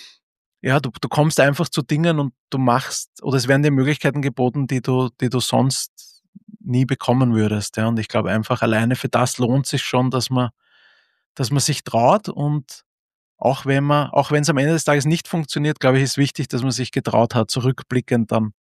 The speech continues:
auf sein Leben, Leben gesehen, ja. Wenn man sagt, "Ich wär so gerne Sängerin gewesen", scheiß drauf, probier's doch bitte. Also es ist grad heute so einfach, irgendwas zu veröffentlichen.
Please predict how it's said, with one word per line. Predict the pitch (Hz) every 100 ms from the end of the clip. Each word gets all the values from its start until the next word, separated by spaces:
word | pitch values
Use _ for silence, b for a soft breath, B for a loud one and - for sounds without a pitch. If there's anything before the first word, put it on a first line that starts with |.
| _ _ _ -
auf | 120
sein | 143
Leben, | 117 113 107 113 - _
Leben | - 127 127
gesehen, | 120 113 113 104
ja. | 104 120
Wenn | 110
man | 117
sagt, | - 120 -
"Ich | -
wär | 113
so | 113
gerne | 110 110 123
Sängerin | - 135 139 135 131
gewesen", | 117 117 123 - _ _ _ _ _ _ _ _ -
scheiß | - - -
drauf, | 135 -
probier's | 135 - 151 -
doch | 117 -
bitte. | 120 - 113 - -
Also | 117 131
es | 127
ist | -
grad | 120 131 -
heute | 123 147
so | 135 143
einfach, | 87 123 135 143
irgendwas | 143 139 127 123
zu | -
veröffentlichen. | - - 123 151 123 131 - 135